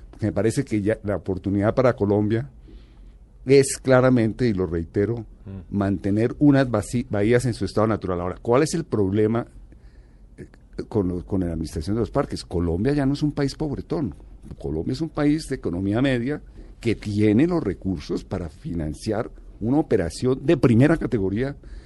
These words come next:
Speaker 1: en el Parque Tayrona. Ese es un problema ya de decisión política, que sería maravilloso tener un parque que ten-,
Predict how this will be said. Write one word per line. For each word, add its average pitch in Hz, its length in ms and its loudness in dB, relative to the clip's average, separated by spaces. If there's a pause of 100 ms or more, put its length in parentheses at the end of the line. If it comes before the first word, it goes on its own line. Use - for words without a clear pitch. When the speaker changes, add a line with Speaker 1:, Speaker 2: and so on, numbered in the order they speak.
(140)
Speaker 1:
en 107 120 0
el 98 120 -2
Parque 113 260 -2
Tayrona. 117 380 0
Ese 87 100 -8
es 101 80 -8
un 131 80 -4
problema 131 320 4
ya 127 120 6
de 135 80 6
decisión 95 340 -4
política, 139 520 -4 (440)
que 95 100 -4
sería 98 260 0
maravilloso 123 800 4
tener 104 220 2
un 110 140 -2
parque 107 400 -2
que - 120 -12
ten-, 85 220 -8